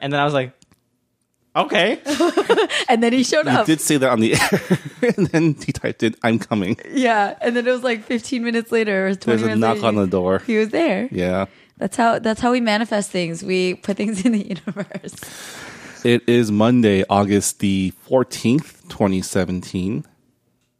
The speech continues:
Speaker 3: Guys, I had a, uh, a really interesting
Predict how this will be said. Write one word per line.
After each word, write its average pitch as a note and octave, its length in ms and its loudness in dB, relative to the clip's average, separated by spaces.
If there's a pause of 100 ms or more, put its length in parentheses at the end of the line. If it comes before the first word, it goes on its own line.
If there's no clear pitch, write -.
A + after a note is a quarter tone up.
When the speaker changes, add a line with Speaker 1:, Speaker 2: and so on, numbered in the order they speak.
(960)
Speaker 3:
Guys, - 380 -2 (100)
I C3 80 4
had C#3 200 2
a, B2 160 4
uh, F#2 160 2 (160)
a G#2 80 0
really G2 220 0
interesting F#2+ 760 -2